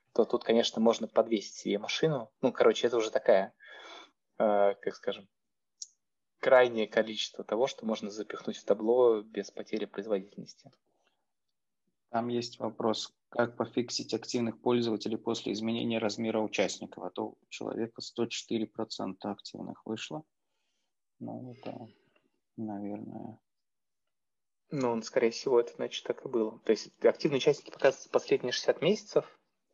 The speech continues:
Speaker 1: соответственно,
Speaker 2: Мгм.
Speaker 1: сейчас их, э, м, больше, чем, ну, чем <laughs> кто-то вышел.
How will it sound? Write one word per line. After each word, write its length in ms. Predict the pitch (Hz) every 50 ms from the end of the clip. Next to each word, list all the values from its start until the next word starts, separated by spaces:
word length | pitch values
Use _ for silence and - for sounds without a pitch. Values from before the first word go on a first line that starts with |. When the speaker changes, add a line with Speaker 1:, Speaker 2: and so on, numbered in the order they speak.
| _
Speaker 1:
соответственно, 600 | - - - 113 - - 131 127 - - - 127 120
Speaker 2:
Мгм. 20 | 110
Speaker 1:
сейчас 560 | 113 117 127 123 131 151 151 - - - - - _
их, 500 | - - 127 120 131 131 - - - - -
э, 40 | 123
м, 920 | 117 117 113 113 113 110 113 120 - - 135 127 120 117 - - - - - -
больше, 540 | - 113 110 117 123 123 143 143 - - -
чем, 720 | - - - - 117 120 123 123 123 123 117 107 101 - -
ну, 240 | 113 110 104 104 - _ _ _ _ _ _ - - - - - - _ _ _ -
чем 500 | - - 117 113 120 123 127 - - - _ _ _ _ _ _ _ _ _ _ _ _ _ _ _ _ -
<laughs> 800 | - - - - - - - - - - - 180 190 175 - - _ _ _ _ _ _ _ -
кто-то 360 | - - - 135 135 - 151
вышел. 460 | 135 123 120 - - 123 113 - -